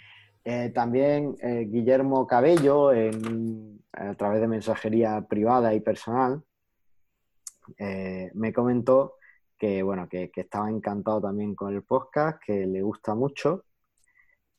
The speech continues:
y que, que, bueno, que, que está, está deseando, eh, seguir, seguir, que sigamos con los,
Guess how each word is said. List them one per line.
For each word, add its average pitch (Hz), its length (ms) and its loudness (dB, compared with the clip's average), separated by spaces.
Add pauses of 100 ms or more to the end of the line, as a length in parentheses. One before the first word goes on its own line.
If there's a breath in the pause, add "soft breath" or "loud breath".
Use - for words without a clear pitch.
(120)
y 110 180 0
que, 85 1080 -4 (1120)
que, 101 120 0
bueno, 92 280 0
que, 87 340 -2
que 87 160 -4
está, 95 500 0
está 95 460 -2
deseando, 92 1000 -2 (160)
eh, 85 140 -10
seguir, 87 580 -6 (520)
seguir, 95 460 -2
que 98 140 -2
sigamos 101 340 -2
con 98 160 -2
los, 98 180 0